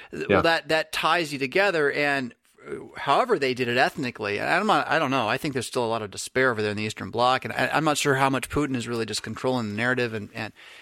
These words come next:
Speaker 1: and all that. But, but you're right, though. They have an ethnic identity.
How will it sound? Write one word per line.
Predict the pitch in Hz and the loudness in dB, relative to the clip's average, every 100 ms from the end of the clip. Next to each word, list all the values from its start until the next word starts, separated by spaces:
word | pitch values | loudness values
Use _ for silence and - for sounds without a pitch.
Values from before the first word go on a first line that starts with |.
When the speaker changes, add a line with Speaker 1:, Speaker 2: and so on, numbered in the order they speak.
| - | -14
Speaker 1:
and | 131 131 | -4 0
all | |
that. | 127 151 127 | 4 4 2
But, | 127 120 _ - - _ | -2 -4 _ -20 -20 _
but | 139 170 _ - | -6 -6 _ -8
you're | 143 | -4
right, | 131 170 226 - | 2 4 2 2
though. | 123 113 113 | 0 2 0
They | 156 | 0
have | 135 - 151 165 | 0 2 2 2
an | 139 | 0
ethnic | 127 127 117 | -2 -4 -6
identity. | 104 120 160 107 95 101 | -4 -2 -4 -6 -10 -14